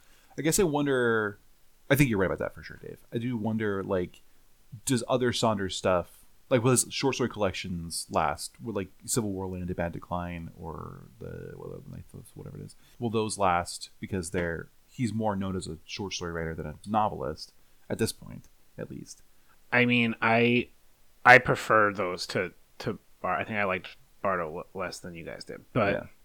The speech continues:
Speaker 2: I think it's a very <laughs> strong book, and I think it's a book that people are gonna look back to.
Speaker 1: Yeah.
Speaker 2: You know, I, you already see it on lists
Speaker 1: Right.
Speaker 2: of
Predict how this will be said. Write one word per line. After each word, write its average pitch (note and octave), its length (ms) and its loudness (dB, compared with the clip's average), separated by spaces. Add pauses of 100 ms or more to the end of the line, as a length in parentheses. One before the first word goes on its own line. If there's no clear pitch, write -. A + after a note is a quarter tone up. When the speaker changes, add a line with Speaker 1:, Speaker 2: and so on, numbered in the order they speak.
(540)
Speaker 2:
I A2 100 -6
think A2+ 300 -6
it's - 420 -4 (600)
a G#2+ 80 -4
very F#2+ 220 0
<laughs> - 20 -4
strong G2 680 0 (320)
book, F#2+ 260 0
and F#2+ 80 -4
I F#2 60 -2
think F#2+ 180 -4
it's - 140 -4
a G2 40 -10
book F2+ 280 -6
that F2 200 -6
people F2 260 -6
are E2 80 -4
gonna E2+ 240 -8
look E2+ 220 -10
back - 300 -10
to. - 200 -18 (200)
Speaker 1:
Yeah. D2 260 0 (800)
Speaker 2:
You F2+ 120 -12
know, E2+ 320 -6
I, G2+ 60 -4
you G2+ 200 -4
already F#2 160 -2
see F2 260 -6
it E2 80 -6
on D#2+ 180 -8
lists - 560 -8 (180)
Speaker 1:
Right. A1 240 -6 (560)
Speaker 2:
of E2 500 -10